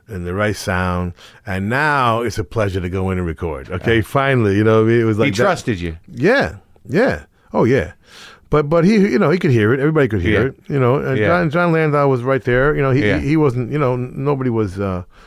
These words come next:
Speaker 1: objecting to it. It was just
Speaker 2: Right.
Speaker 1: finally just finding the right room. But I had done a whole lot of research by then, trying to figure out why the drum, do the drums sound great on every fifties and sixties record and sound terrible in the seventies, you know?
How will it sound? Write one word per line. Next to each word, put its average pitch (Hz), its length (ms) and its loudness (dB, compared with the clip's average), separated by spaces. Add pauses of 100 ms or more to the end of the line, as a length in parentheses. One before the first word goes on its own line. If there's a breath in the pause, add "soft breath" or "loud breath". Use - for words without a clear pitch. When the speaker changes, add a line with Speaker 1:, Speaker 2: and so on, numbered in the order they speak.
(140 loud breath)
Speaker 1:
objecting 113 680 -2 (360 loud breath)
to 107 240 2
it. 135 160 -2
It 110 140 -2
was 104 180 -2
just 113 100 0
Speaker 2:
Right. 95 120 2
Speaker 1:
finally 131 340 2
just 117 220 -4
finding 143 420 2
the 131 120 2
right 131 280 2
room. 131 400 0 (520 loud breath)
But 135 120 0
I 160 100 2
had 165 120 0
done 160 160 2
a 147 220 0
whole 151 340 -2
lot 127 140 2
of 101 80 0
research 101 440 -2
by 90 160 -2
then, 90 500 -4
trying 104 220 -4
to 87 80 -4
figure 101 220 -4
out 98 220 -2 (800 soft breath)
why 143 640 2 (220)
the 101 360 -6 (120)
drum, 127 500 0
do 107 120 -6
the 95 100 -4
drums 110 640 0 (300 soft breath)
sound 98 400 -2
great 101 380 -2 (200)
on 98 160 -4
every 113 260 0
fifties 110 420 -4
and 95 100 -6
sixties 98 480 -6
record 92 320 -4
and 92 160 -8
sound 90 240 -6
terrible 98 380 -6
in 85 80 -6
the 82 40 -10
seventies, 78 540 -12
you 95 80 -6
know? 95 180 -4